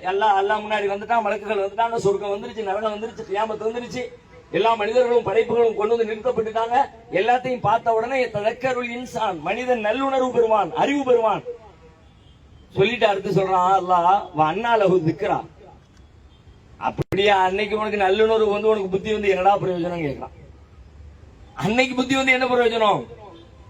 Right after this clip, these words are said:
புத்தி வர்றதுக்கான வாய்ப்புகளை உலகத்துல கொடுத்தனா இல்லையா? அவலம் அம்மிருக்கும் மாயத்த தக்கரு ஃபீஹி மன் ததக்கர்.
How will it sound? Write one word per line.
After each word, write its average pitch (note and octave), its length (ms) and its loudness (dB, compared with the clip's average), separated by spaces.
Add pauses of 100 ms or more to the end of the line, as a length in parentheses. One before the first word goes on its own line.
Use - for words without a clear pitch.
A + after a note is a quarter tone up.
(120)
புத்தி A3 220 0
வர்றதுக்கான B3 500 2
வாய்ப்புகளை B3+ 520 2
உலகத்துல A#3+ 460 2
கொடுத்தனா B3+ 260 2
இல்லையா? G#3+ 440 2 (960)
அவலம் B3 460 0
அம்மிருக்கும் B3+ 920 -2
மாயத்த A#3 480 0
தக்கரு A#3 440 0 (100)
ஃபீஹி C4 280 -4
மன் C#4 200 -4
ததக்கர். C4+ 500 -2